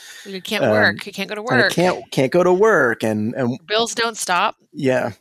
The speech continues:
Speaker 2: And so this is my, this is my own personal first major injury. And so it's my own, my, I'm going through my own learning experience of, like,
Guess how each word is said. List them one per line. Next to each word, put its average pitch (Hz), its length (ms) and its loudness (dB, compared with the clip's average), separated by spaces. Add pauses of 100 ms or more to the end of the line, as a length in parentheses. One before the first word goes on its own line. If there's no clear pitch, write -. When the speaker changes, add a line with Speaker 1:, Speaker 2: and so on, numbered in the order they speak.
(100)
Speaker 2:
And 135 80 -2
so 143 80 -4
this 156 80 2
is 165 60 -2
my, 160 240 2
this 143 180 0
is 170 100 0
my 135 180 2
own 123 240 -2
personal 127 640 -4 (440)
first 120 460 0
major 107 520 0
injury. 147 680 -4
And 110 160 -4
so 110 260 2
it's - 140 -6
my 110 200 0
own, 107 340 -2 (760)
my, 117 220 -4
I'm 120 120 4
going 131 160 4
through 123 100 -2
my 110 120 0
own 107 280 -2
learning 110 320 0
experience 135 560 -2
of, 101 140 -4
like, 101 240 -2